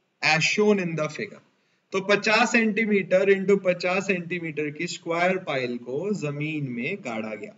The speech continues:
sandy soil है। Consider the bearing capacity factor N Q as ट्वेंटी फ़ोर। ये figure दे रखी है, क्यू पी वन छूट गया ये, but क्यू पी वन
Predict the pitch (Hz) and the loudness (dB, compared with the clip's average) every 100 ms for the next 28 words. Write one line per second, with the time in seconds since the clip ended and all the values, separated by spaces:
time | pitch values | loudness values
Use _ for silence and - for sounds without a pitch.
0 | - - 175 180 180 175 120 101 101 - | -20 -2 2 4 2 2 -2 -8 -12 -16
1 | _ _ _ _ _ _ _ _ - 185 | _ _ _ _ _ _ _ _ -4 -2
2 | 196 233 226 240 254 214 220 220 226 226 | 4 4 4 2 0 2 2 4 2 0
3 | 202 196 214 208 214 185 - 208 196 160 | 0 2 2 2 0 -2 -2 -4 -2 -2
4 | 170 180 208 247 311 - _ _ - 156 | -2 -2 -2 -4 -4 -16 _ _ -6 -4
5 | 175 - 156 147 131 - - _ _ _ | -4 -4 -4 -4 -6 -10 -16 _ _ _
6 | _ _ - 143 147 151 156 151 151 151 | _ _ -2 -2 0 -2 -2 0 0 0
7 | 151 175 185 208 - _ _ _ _ _ | -2 -2 -2 -4 -12 _ _ _ _ _
8 | _ _ _ _ _ _ _ _ _ _ | _ _ _ _ _ _ _ _ _ _
9 | _ _ _ _ _ _ _ _ _ _ | _ _ _ _ _ _ _ _ _ _
10 | _ - 262 262 - 226 202 147 - - | _ 2 4 2 0 0 2 0 -6 -12
11 | _ 196 165 151 147 208 - 165 165 - | _ -10 -6 -2 -2 -4 -8 -8 -8 -8
12 | 226 262 262 - 220 185 165 220 | -2 0 -2 -4 -2 2 0 -2